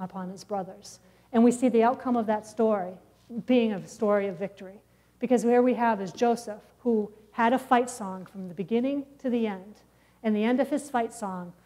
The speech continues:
was victory for his entire family. Not just for him, it was for his entire family. It brought his entire family together,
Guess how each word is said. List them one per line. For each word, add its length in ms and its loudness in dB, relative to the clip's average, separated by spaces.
was 160 2
victory 360 2
for 160 -8
his 120 -8
entire 380 -8
family. 460 -14
Not 220 0
just 280 0
for 100 -6
him, 420 -4
it 60 4
was 160 4
for 140 -6
his 180 -10
entire 520 -6
family. 480 -12
It 120 2
brought 200 2
his 160 -8
entire 400 -2
family 420 0
together, 480 0